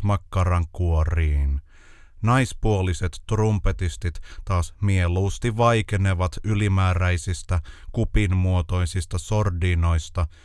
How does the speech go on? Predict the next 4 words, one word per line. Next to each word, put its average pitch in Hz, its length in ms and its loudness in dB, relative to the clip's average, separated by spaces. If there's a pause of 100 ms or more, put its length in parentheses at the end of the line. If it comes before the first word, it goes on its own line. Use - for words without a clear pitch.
(180)
joita 90 280 0
piilottelivat 90 920 0 (100)
soitintensa 90 1000 0 (200)
uumeniin. 80 1000 0